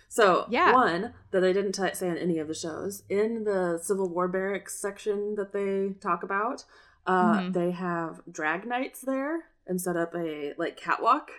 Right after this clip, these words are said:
Speaker 1: and all the drag queens come and perform, and everybody from town comes.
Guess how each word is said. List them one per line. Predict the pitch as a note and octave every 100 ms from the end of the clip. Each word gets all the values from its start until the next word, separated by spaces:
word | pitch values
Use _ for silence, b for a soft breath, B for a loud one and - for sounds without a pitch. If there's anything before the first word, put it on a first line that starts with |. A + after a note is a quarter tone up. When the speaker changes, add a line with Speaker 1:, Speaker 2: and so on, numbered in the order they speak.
| - b b _
Speaker 1:
and | F3+ D#3 D3+ D3
all | E3
the |
drag | E3+ E3+ E3
queens | F3 D#3+
come | - C#3+ C#3+
and | - F3
perform, | E3+ E3+ D#3 D3+
and | D#3+
everybody | D3+ D#3+ D#3
from | - F#3
town | F3+ F3+ D#3+ F3+
comes. | A3 D#3 D#3 G3